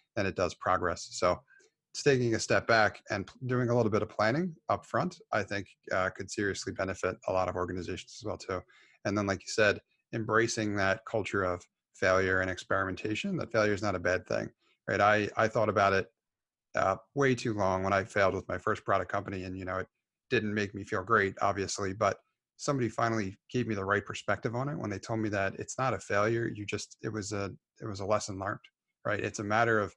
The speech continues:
it's not over. I-, it's a matter of what you do with it from here. And that had really changed my thought process and got me reinvigorated and, and re-encouraged me to kind of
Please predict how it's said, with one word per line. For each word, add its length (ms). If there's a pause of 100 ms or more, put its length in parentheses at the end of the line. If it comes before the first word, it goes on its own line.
(220)
it's 100
not 160
over. 400 (100)
I-, 60
it's 400
a 20
matter 240
of 80
what 200
you 100
do 180
with 140
it 100
from 160
here. 340 (360)
And 80
that 100
had 140
really 280
changed 760
my 140
thought 280
process 520
and 180 (360)
got 160
me 220
reinvigorated 800
and, 180
and 160
re-encouraged 640
me 160
to 120
kind 180
of 140